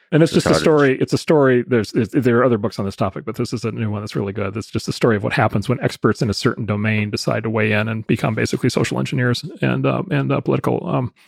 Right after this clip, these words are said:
Speaker 1: you know, basically political advisors. And it's just a story of just unending catastrophe, right? And I think that's what happened with covid again.
Speaker 2: Yeah, I found this book a highly entertaining and eye-opening read filled with amazing anecdotes of irrationality and craziness by famous recent philosophers. This,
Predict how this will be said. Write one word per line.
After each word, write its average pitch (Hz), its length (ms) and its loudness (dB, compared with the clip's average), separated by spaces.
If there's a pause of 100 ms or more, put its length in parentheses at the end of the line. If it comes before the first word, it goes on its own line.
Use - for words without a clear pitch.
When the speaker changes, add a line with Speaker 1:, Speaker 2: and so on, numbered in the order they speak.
Speaker 1:
you - 60 2
know, 123 80 2
basically - 400 -2
political 120 320 -2
advisors. 127 420 -2
And 139 60 0
it's 110 100 2
just - 160 0
a 139 60 -2
story 117 260 2
of 110 80 -4
just - 200 -4
unending 127 320 -2
catastrophe, - 560 -6 (880)
right? - 180 -2
And 127 100 2
I 117 40 4
think 127 160 2
that's 117 180 0
what 127 80 -4
happened 127 260 -6
with 123 60 -12
covid 131 240 -4
again. 127 240 -4 (1500)
Speaker 2:
Yeah, 127 280 4
I 113 40 0
found 120 240 2
this 107 100 -2
book 101 220 -4
a 107 60 0
highly 110 340 0
entertaining 101 480 -2
and 92 120 -4
eye-opening 90 580 -4
read 90 260 -8
filled 90 300 -8
with 82 120 -12
amazing 85 460 -8
anecdotes 82 480 -12
of 80 80 -20
irrationality 85 880 -8
and 80 140 -16
craziness 82 560 -12
by 80 160 -16
famous 80 480 -14
recent - 280 -20
philosophers. - 600 -16
This, - 340 -20